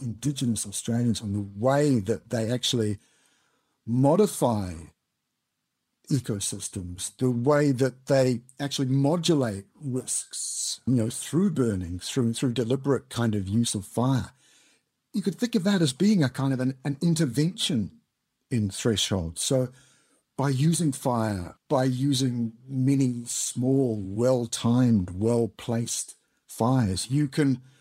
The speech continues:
really, um, lower the risk of the big, huge runaway fires. So in that sense, it is a kind of a,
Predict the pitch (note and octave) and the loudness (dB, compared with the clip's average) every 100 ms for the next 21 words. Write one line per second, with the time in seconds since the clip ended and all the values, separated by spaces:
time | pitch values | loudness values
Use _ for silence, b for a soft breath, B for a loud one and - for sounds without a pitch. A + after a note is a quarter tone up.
0 | b b b b - D#3 G3 D#3 C#3+ C#3 | b b b b -2 2 4 4 2 2
1 | C3 B2+ C3 - - - A2 C#3+ F#3 C#3 | 2 2 0 -4 -8 -2 2 4 4 4
2 | A2+ A2 - - - B2 - G2+ - D3+ | 0 -2 -6 -8 -8 -6 -4 -6 -4 -4
3 | C3 - - - C#3 C#3 C3 A2 - G#2+ | -4 -8 -12 -2 2 2 2 0 -4 0
4 | A2 D#3 D3 G#2 F#2 - F#2+ E2 D#2+ D#2+ | 2 4 2 0 -4 -6 -4 -4 -6 -8
5 | - - D3+ D3+ C3+ b b b - F#3+ | -6 -4 -2 -4 -8 b b b -2 0
6 | B3 - A#3 G#3+ - - - D#3+ F3 G3+ | 0 0 0 0 0 -4 -6 -6 -4 -4
7 | G#3 - - C4 C4 A3+ F3+ E3+ D#3 | -6 -12 -8 2 4 6 4 2 0